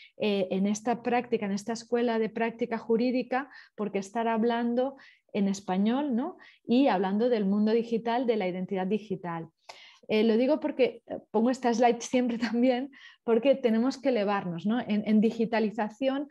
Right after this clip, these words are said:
no lo vemos, no lo tocamos, ¿no? No es algo, no es, no es un elemento o un objeto jurídico que ya estáis muy habituados, los abogados también, a no ver cosas físicas, pero que la mayoría de ciudadanos,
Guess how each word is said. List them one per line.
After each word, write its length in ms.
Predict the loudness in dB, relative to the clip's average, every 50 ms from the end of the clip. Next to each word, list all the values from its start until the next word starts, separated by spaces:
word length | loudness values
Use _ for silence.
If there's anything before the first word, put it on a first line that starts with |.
| -14 -18 -8 -2
no 200 | 0 2 4 6
lo 120 | 6 6
vemos, 320 | 4 2 2 0 -2 -2
no 80 | -2 -2
lo 140 | 0 -2 -2
tocamos, 540 | -2 -2 0 0 0 0 0 -2 -4 -4 -4
¿no? 180 | -2 -2 0
No 100 | 0 -2
es 160 | -2 -2 -2
algo, 260 | -4 -2 -2 -2 -4 -6 -8 -20 -12 -4
no 100 | -2 -2
es, 240 | -2 -2 -6 -12 -8 -4
no 120 | -2 0
es 200 | 0 -2 -4 -2
un 220 | -2 0 0 2 2
elemento 560 | 4 4 4 4 4 2 2 0 0 0 2
o 40 | 2
un 160 | 2 2 0
objeto 400 | -2 -4 -4 -2 -2 -2 -2 -2
jurídico 680 | -2 0 2 2 2 2 2 0 0 0 -2 -2 -4 -4 -12 -20 -20 -18 _
que 140 | 0 2 4
ya 100 | 4 4
estáis 340 | 2 0 -2 0 0 0 2
muy 160 | 2 2 2
habituados, 680 | 2 2 0 0 0 0 0 0 0 0 -2 -4 -4 -6
los 200 | -6 -6 -6 -8
abogados 520 | -6 -6 -4 -2 -2 -2 -2 -2 -4 -4
también, 500 | -6 -6 -4 -2 0 2 2 2 0 0
a 60 | -2
no 140 | -2 -2 -2
ver 200 | -4 -4 -6 -6
cosas 400 | -6 -6 -6 -6 -6 -10 -10 -8
físicas, 600 | -6 -6 -6 -4 -6 -8 -6 -4 -4 -4 -4 -8 _ -20 -20 -20 _ _
pero 200 | 2 4 4 4
que 140 | 4 2 0
la 120 | 0 0 0
mayoría 440 | -2 -2 -2 0 0 0 0 -2
de 80 | -2 -2
ciudadanos, 580 | 0 0 2 2 2 0 -2 -2 -4 -6 -8